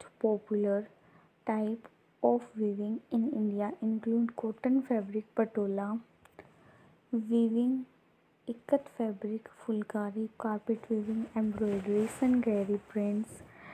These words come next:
चिंदी डोरीज, बातिक साड़ीज, हिम रो, हैंड ब्लॉक प्रिंट्स। ये क्या है? पॉपुलर टाइप है वीविंग के।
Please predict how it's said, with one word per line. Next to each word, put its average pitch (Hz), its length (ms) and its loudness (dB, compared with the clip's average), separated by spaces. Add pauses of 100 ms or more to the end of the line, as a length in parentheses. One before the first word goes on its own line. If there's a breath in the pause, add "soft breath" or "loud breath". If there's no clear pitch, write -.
(300 loud breath)
चिंदी 233 360 6
डोरीज, 233 640 4 (520 loud breath)
बातिक 214 440 0
साड़ीज, 220 600 2 (180)
हिम 233 260 8
रो, 220 300 2
हैंड 240 420 2
ब्लॉक 208 340 -4
प्रिंट्स। - 600 -2 (500 loud breath)
ये 269 120 8
क्या 247 320 -2
है? 240 320 2
पॉपुलर 262 640 4 (140)
टाइप 208 280 0 (100)
है 233 80 2
वीविंग 202 480 0 (140)
के। 190 60 -2